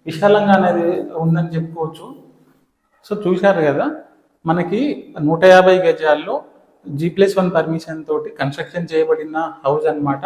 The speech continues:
యాపిల్ అవెన్యూ కాలనీ ఇంజాపూర్లో ఉంటుంది. ఇంజాపూర్ అనేది under తుర్కెంజల్ మున్సిపాలిటీ పరిధిలో వస్తుందన్నమాట. మనకి ఆ తుర్కెంజాల్లో ఉన్నటువంటి విఎంఆర్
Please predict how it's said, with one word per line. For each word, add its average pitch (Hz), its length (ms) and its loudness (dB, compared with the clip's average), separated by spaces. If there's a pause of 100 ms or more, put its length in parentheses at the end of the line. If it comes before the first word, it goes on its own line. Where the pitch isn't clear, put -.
(220)
యాపిల్ 185 360 0
అవెన్యూ 160 340 -2
కాలనీ 139 280 0 (100)
ఇంజాపూర్లో 165 600 -2
ఉంటుంది. 139 320 -2 (160)
ఇంజాపూర్ 180 440 0
అనేది 151 280 -6 (140)
under - 220 -8 (100)
తుర్కెంజల్ 165 560 -4
మున్సిపాలిటీ 156 500 -4
పరిధిలో 147 360 -4
వస్తుందన్నమాట. 143 580 -2 (720)
మనకి 156 300 2 (480)
ఆ 160 120 -4
తుర్కెంజాల్లో 185 720 4 (100)
ఉన్నటువంటి 156 580 -6 (140)
విఎంఆర్ 165 420 0